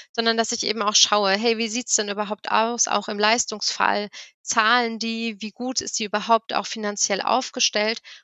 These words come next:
Und eben ganz, ganz wichtig, in die Details zu gucken. Das, äh, machen wir in unseren Beratungsgesprächen dann auch immer, weil oft unterscheiden die sich nur in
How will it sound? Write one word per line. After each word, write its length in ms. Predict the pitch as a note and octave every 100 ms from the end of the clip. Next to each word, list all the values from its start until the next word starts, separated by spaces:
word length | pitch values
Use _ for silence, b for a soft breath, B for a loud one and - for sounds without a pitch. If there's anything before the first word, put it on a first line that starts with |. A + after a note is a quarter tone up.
| _
Und 200 | - B3
eben 220 | - A3+
ganz, 280 | A3+ A3+ B3
ganz 280 | A#3 A3 -
wichtig, 580 | A#3+ B3 - A#3 A#3+ -
in 120 | G#3
die 80 | G#3
Details 580 | G#3 - A3+ A#3 B3 -
zu 120 | -
gucken. 560 | - G#3 - F3 F#3+ F3+
Das, 260 | G#3+ - -
äh, 140 | G3+
machen 360 | G3+ A3 A3+ G3
wir 280 | A#3+ C#4 C4+ -
in 120 | G#3+
unseren 380 | A3+ A3 G#3+ G#3+ B B _
Beratungsgesprächen 1000 | - A3 A#3+ - B3 A#3+ - - - A#3
dann 140 | G#3+ F#3+
auch 220 | A#3+ C4
immer, 340 | - A#3+ A#3
weil 220 | A3 A3 -
oft 240 | C4+ -
unterscheiden 720 | B3 A3+ G#3+ - A#3 A#3 A#3
die 80 | G#3+
sich 220 | G#3+ A3
nur 180 | A#3 A3+
in 220 | A3 G3+